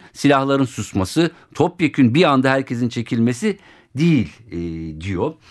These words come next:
Sadullah Ergin, Adalet Bakanı bugün Hürriyet Gazetesi'ne, e, konuştu. E, çalışmalar devam ediyor demokratikleşme paketi yolunda. Yola çıkarken konuşulan çerçeve belli. Biz işimize bakıyoruz.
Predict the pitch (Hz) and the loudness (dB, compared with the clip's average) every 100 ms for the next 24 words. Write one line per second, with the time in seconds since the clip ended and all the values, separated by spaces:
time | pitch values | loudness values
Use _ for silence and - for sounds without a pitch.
0 | - - 135 143 170 196 202 190 139 85 | -20 -4 0 0 2 2 2 0 -2 -4
1 | 92 - 104 123 143 131 - 104 117 110 | -8 -4 0 0 0 -4 -2 -2 0 0
2 | 98 127 120 101 92 85 - 78 78 _ | 2 0 0 -4 -4 -8 -8 -10 -10 _
3 | - 78 76 76 85 82 82 - 185 - | -12 -10 -8 -8 -6 -4 -4 -2 -4 -4
4 | - - - 104 107 107 107 98 123 139 | -20 -10 0 2 4 2 2 0 0 0
5 | - 139 143 135 92 123 190 208 175 131 | 0 2 2 2 0 2 2 0 0 0
6 | 127 120 123 107 - 117 - 120 - - | 0 0 -2 -4 -4 -4 -2 -2 -2 -4
7 | 110 123 - 120 117 117 127 175 175 - | -4 -6 -4 -2 2 2 2 0 -2 -20
8 | - - 107 139 180 - 196 190 160 131 | -20 -4 2 2 0 0 0 0 -2 -2
9 | 262 165 - 139 131 160 156 - 143 202 | 0 0 2 0 2 0 0 -2 -2 2
10 | 180 156 127 85 _ - 175 160 131 127 | 2 2 0 -4 _ -8 -4 -2 0 2
11 | 113 107 117 - 92 117 175 | 2 2 0 -2 -4 -4 -6